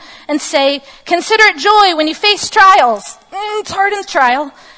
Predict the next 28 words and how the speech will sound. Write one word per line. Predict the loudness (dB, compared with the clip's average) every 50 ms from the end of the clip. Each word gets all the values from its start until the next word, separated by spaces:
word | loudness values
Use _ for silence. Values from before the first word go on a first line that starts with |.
| -20 _ _ _ _
"Because | -10 -4 -2 -2 -2 0 -2
you | -4 0 2
know | 2 2 2
that | 0 -4 -8
the | -8
testing | -10 -2 -2 -2 -2 -2 -6 -6 -6 -6 -6
of | -6 -6
your | -10 -10
faith | -6 -6 -6 -6 -8 -10 -12
produces | -12 -10 -8 -10 -10 -10 -10 -12 -14
perseverance. | -8 -8 -8 -6 -6 -8 -8 -6 -6 -4 -4 -6 -8 -14 -18 -20 -20 -20 -20 -20 _ _ _ _ _ _ _ -6
Let | -6 -4
perseverance | -2 -4 -4 -2 -4 -6 -4 -2 -2 0 0 -2 -4 -8
finish | -8 -6 -6 -4 -4 -6
its | -8 -8 -8 -6
work | -6 -6 -6 -6
so | -10 -10 -10
that | -10 -10 -8
you | -6
may | -6 -6 -6
be | -6 -8 -8
mature | -8 -8 -10 -12 -10 -8 -6 -4 -4
and | -4 -6 -6
complete, | -8 -8 -10 -10 -10 -12 -12 -12 -14 -16 _ _ -20 -20 -20 -20 _
not | -2 0 2 2 2 2
lacking | -2 -2 -2 -4 -8 -8 -8
anything." | -6 -6 -6 -8 -8 -8 -10 -10 -10 -12 -12 -6
And | -2 -2 -2 -2 -4 -8 -12